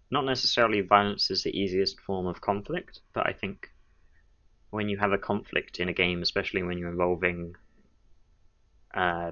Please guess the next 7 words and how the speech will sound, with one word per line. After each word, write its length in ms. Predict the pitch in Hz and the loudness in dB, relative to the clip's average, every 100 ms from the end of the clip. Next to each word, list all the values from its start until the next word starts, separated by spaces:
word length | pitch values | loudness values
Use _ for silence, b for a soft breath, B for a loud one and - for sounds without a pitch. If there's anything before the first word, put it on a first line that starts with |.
| - | -2
people, 540 | 104 98 92 - - _ - _ - - - _ - _ _ _ _ _ _ _ - - - | -2 0 -4 -6 -16 _ -20 _ -20 -20 -20 _ -20 _ _ _ _ _ _ _ -20 -20 0
if 300 | 101 - - | 0 0 0
you're 320 | 107 101 98 | 2 2 2
trying 540 | 95 - 113 110 107 98 | -2 -2 0 0 -2 -4
to 640 | - 95 92 90 90 87 | -2 0 2 0 0 0
simulate 760 | - - 104 98 92 92 92 - _ 156 | 0 2 2 0 2 2 0 -4 _ -6
resolutions, 1080 | 101 95 95 - - 156 185 160 131 - | -4 -2 -4 -6 -4 -6 -6 -6 -6 -6